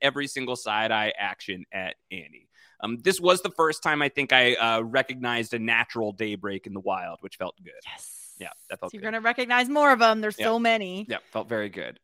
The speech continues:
Speaker 1: Um, this from Bram. Bram says, "It really seems like the show has had no idea what to do with Shirley for quite some time. And Yvette Nicole Brown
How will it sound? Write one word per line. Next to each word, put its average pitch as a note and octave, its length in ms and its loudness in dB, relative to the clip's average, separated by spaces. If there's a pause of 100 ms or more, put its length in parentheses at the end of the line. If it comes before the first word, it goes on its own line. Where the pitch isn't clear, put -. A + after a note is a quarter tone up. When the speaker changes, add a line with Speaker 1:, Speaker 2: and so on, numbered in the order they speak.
Speaker 1:
Um, A2 560 -4
this D3+ 160 -6
from C#3+ 200 -2
Bram. C#3 480 4
Bram C#3+ 280 2
says, C#3 320 -2
"It D3 160 -2
really D#3+ 320 0
seems G3 380 -4
like F3+ 120 -2
the D3+ 60 -12
show C3+ 320 2
has C#3 140 -4
had A#2 260 -2
no G#2+ 300 2
idea B2+ 280 2
what B2 120 -6
to A#2+ 80 -14
do G#2+ 120 -6
with G#2+ 120 -8
Shirley D#3 380 0
for G#2 100 -16
quite G#2 260 -4
some A#2 140 -10
time. G#2+ 400 -4 (220)
And B2 100 -2
Yvette B2 260 0
Nicole F#3+ 240 0
Brown D#3+ 320 0